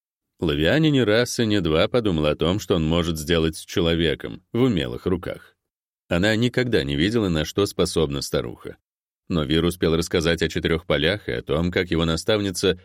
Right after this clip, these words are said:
потрошила людей этим веслом.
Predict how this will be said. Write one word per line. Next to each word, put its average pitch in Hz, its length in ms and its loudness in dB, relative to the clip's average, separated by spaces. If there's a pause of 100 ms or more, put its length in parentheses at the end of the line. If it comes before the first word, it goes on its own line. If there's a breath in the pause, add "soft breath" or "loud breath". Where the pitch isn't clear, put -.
(140 loud breath)
потрошила 110 560 0
людей 98 640 2 (100)
этим 82 420 0
веслом. 64 600 -6